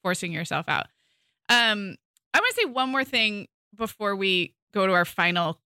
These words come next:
quadrant, which is just leisure. And I think we can just wrap up by talking about if we're doing anything fun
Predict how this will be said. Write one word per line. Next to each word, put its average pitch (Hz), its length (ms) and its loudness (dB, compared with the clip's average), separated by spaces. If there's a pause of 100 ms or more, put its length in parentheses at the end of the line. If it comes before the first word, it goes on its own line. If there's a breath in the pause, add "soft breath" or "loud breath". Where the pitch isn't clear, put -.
quadrant, 165 420 0
which 185 140 -2
is 214 100 2
just 269 160 0
leisure. 180 400 2
And 165 160 2
I 180 80 2
think 185 180 -4
we 180 80 -4
can 170 140 -2
just 160 200 -6
wrap 151 200 -2
up 139 100 -2
by 139 80 0
talking 147 320 -4
about 123 240 -2
if - 100 -8
we're 160 60 -2
doing 156 240 -2
anything 143 300 -2
fun - 300 -4